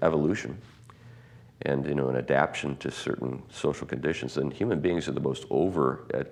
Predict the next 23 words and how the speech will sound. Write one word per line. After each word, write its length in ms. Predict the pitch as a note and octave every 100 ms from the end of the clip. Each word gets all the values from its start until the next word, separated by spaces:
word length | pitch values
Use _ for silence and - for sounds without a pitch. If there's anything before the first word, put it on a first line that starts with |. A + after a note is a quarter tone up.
| C2+
uh, 140 | B1+ - -
you 100 | D2
know, 140 | C2+
sort 240 | B1 C#2+ B1+
of 100 | A1+
equipped, 640 | - - F#2+ F#2+ - - - - - - - - - - A#1+
uh, 180 | A#1
creature 500 | - - G#2+ G#2 -
in 120 | B1+ A#1+
the 80 |
world. 540 | A1+ D2+ A#2 - - - - - - - - - - - -
In, 120 | -
a, 160 | C2 C2+ -
in 100 | D2+
other 160 | D#2+
words, 200 | C#2+ C2+ -
just 200 | - -
being 140 | F2
able 160 | D2+ C2+
to 100 | A1 -
eat 260 | D#2 -
and 80 | C2+
survive 760 | - A1 A#1+ C#2+ F2 G1+ -